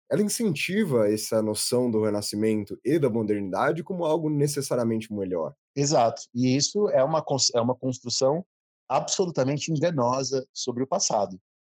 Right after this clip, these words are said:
Speaker 2: né? A gente tem esse termo de teleologia, pra quem não é da história e tá nos escutando, é essa ideia de que a história tem um sentido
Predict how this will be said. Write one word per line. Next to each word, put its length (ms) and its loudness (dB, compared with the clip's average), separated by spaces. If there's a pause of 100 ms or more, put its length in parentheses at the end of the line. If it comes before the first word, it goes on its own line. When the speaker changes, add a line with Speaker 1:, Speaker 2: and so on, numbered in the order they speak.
(100)
Speaker 2:
né? 160 4
A 40 4
gente 300 0
tem 260 0
esse 160 2
termo 200 0
de 100 -2
teleologia, 760 2
pra 140 -4
quem 120 -2
não 100 2
é 60 2
da 80 2
história 480 0 (320)
e 120 -2
tá 200 -2
nos 140 -2
escutando, 640 -2 (340)
é 160 2
essa 240 4
ideia 540 2
de 120 -8
que 80 -2
a 40 2
história 340 0
tem 140 -8
um 40 0
sentido 760 -2